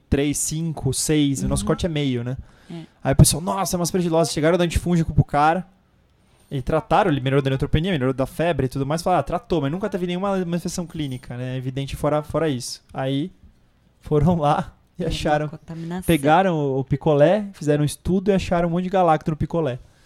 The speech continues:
Speaker 1: Aí o cara para o picolé e aí você vê a curva de galacto dele. Né?
Speaker 2: Exatamente.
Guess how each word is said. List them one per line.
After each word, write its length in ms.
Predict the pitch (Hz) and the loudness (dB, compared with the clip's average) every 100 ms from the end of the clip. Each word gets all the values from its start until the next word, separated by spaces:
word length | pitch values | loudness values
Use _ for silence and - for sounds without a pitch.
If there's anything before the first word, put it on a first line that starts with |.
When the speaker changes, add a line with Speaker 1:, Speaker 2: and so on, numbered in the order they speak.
| _ - - _ - - | _ -20 -20 _ -14 -12
Speaker 1:
Aí 180 | - 147 | -6 -2
o 40 | 147 | 2
cara 200 | - 208 | 4 6
para 220 | - 151 | 6 6
o 20 | |
picolé 540 | 160 175 180 160 160 185 | 4 2 4 4 6 8
e 60 | |
aí 100 | 185 | 6
você 140 | 180 175 | 6 2
vê 100 | 175 | -2
a 40 | |
curva 200 | 170 170 | -2 -2
de 80 | 160 | 0
galacto 300 | 156 151 160 | 0 0 -2
dele. 200 | 143 127 | -4 -4
Né? 100 | - 320 - - - 151 - | -4 -6 -8 -20 -20 -20 -12
Speaker 2:
Exatamente. 420 | 156 143 160 156 | -6 -6 -6 -12